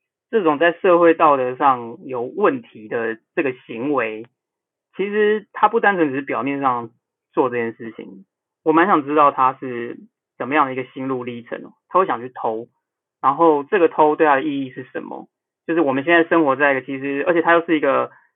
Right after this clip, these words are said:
呃，生活是不匮乏的人，他就是什么都有，可是他还是想去偷，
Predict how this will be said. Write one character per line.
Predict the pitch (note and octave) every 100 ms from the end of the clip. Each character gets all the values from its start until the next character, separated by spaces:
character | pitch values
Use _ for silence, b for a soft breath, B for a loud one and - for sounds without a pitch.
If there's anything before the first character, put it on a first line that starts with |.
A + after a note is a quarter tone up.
| _ _
呃， | C#3 B2+
生 | B2+ G3+
活 | E3 C3+
是 | D#3+
不 | - C3
匮 | - C#3
乏 | C3 A#2
的 | B2
人， | A#2 A#2
他 | C#3
就 | D3
是 | D3+ C3
什 | C3
么 | B2
都 | E3
有， | E3+ C#3+ - - _ -
可 | C#3
是 |
他 | F#3+
还 | D3+
是 | D3
想 | A#2
去 | B2+
偷， | C3 - A#2 B2